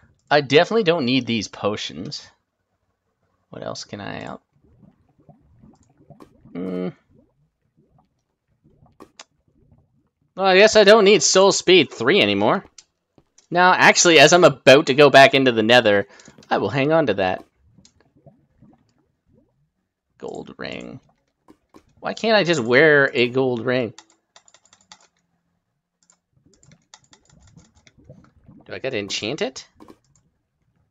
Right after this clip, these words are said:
Oh, it go-, oh no, that goes in my sh-,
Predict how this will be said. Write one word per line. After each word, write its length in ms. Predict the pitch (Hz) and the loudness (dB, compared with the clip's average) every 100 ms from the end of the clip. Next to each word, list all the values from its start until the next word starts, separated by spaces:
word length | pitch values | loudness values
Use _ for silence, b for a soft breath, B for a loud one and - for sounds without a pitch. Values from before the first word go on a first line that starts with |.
| _ _ _ _ _ | _ _ _ _ _
Oh, 140 | 208 233 | 2 2
it 80 | - | 4
go-, 220 | 208 180 _ - | 2 2 _ 0
oh 160 | 180 | 2
no, 200 | 190 196 | 6 6
that 160 | 170 147 | 6 6
goes 180 | 170 156 | 4 2
in 80 | 156 | 2
my 140 | 135 | 0
sh-, 140 | 127 | 0